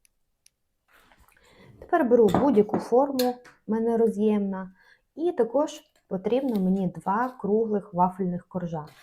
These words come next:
Викладаю на дно один коржик і зверху викладаю всю начинку.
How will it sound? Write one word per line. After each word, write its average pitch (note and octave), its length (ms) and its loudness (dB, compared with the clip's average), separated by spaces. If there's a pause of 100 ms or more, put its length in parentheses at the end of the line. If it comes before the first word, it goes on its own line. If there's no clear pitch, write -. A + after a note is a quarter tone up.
(180)
Викладаю G#3+ 680 2 (260)
на G#3+ 160 0
дно F3+ 360 -2 (360)
один A#3+ 320 2
коржик F#3+ 560 -4 (2500)
і B3 180 4
зверху G3+ 460 0
викладаю F#3 680 -2 (160)
всю C#4+ 420 -4 (1300)
начинку. E3 640 -4